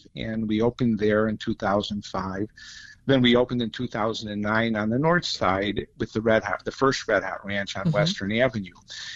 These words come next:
Speaker 1: And, um, and then after the, and we were very successful with our products. And, and then we were offered, um, a location in Lakeview for the Red Hot Ranch at Ashland and Berry. But we wanted to put burgers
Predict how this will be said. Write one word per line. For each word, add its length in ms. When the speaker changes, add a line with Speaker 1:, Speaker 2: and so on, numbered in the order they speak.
Speaker 1:
And, 480
um, 640
and 140
then 160
after 360
the, 160
and 420
we 120
were 140
very 240
successful 580
with 140
our 100
products. 640
And, 260
and 200
then 160
we 100
were 260
offered, 520
um, 680
a 80
location 680
in 200
Lakeview 720
for 240
the 120
Red 220
Hot 200
Ranch 380
at 100
Ashland 400
and 120
Berry. 440
But 180
we 120
wanted 360
to 60
put 420
burgers 640